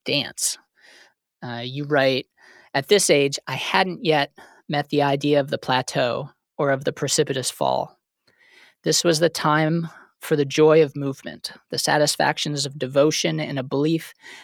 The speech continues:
that the alchemy of body, space, music, and time can make you other than who you are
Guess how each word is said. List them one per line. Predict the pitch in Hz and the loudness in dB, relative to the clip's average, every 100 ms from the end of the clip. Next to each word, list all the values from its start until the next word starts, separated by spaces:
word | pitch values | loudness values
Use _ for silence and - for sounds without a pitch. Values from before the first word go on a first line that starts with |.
| _ | _
that | 151 | -4
the | - - | -2 0
alchemy | 135 175 180 156 | 0 2 0 0
of | 143 - | -2 2
body, | 147 160 165 170 | 4 4 2 -2
space, | - - 147 156 156 - | -4 0 0 2 0 -4
music, | 147 147 156 147 | -4 -2 -2 -2
and | 131 - | -4 -4
time | - 151 135 131 135 _ - _ | 0 0 2 -2 -8 _ -20 _
can | 160 | -2
make | 156 151 160 | 0 2 0
you | 143 - | -2 2
other | 185 185 156 | 4 6 4
than | 139 | 0
who | 139 143 | -4 -4
you | 135 123 | -2 0
are | 117 117 131 | 0 -2 -8